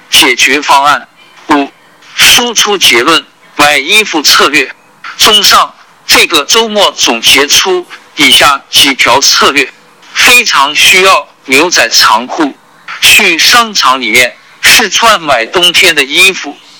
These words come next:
冬天的衣服一直是一些比较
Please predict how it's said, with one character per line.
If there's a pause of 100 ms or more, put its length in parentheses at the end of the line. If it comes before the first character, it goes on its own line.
(220)
冬
天
的
衣
服 (280)
一
直
是
一
些 (240)
比
较